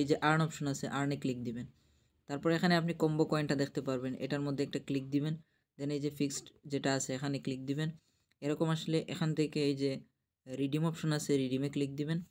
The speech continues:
তারপর এটাকে ম্যাক্স করে দিবেন, then এখানে একটা টিক মার্ক দিবেন,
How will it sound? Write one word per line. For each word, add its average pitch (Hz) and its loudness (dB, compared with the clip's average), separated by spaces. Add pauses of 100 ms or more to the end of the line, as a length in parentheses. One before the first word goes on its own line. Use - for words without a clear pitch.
(420)
তারপর 135 -4
এটাকে 147 0
ম্যাক্স 135 -6
করে 160 6
দিবেন, 156 2
then 131 0
এখানে 135 -4
একটা 139 -6
টিক 131 -6
মার্ক 143 -4
দিবেন, 170 2